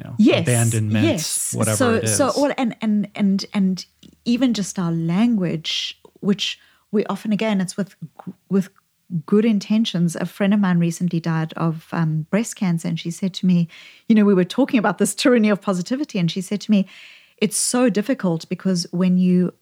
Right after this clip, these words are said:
Speaker 2: when you have cancer and when that cancer is terminal, every person you come into contact with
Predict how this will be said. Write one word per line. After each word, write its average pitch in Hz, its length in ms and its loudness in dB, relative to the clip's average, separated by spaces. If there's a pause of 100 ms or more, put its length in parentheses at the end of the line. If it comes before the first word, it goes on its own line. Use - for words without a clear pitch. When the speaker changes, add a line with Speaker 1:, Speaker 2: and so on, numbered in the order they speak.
(240)
Speaker 2:
when 180 180 2
you 175 100 4
have 190 240 -2
cancer 180 460 0
and 156 320 -2
when 175 160 2
that 170 140 -2
cancer 165 340 -4
is 156 120 -6
terminal, 196 600 0 (1300)
every 208 540 2
person - 640 -4 (180)
you 175 220 4
come 170 220 -4
into 170 180 -2
contact - 440 -6
with - 280 -16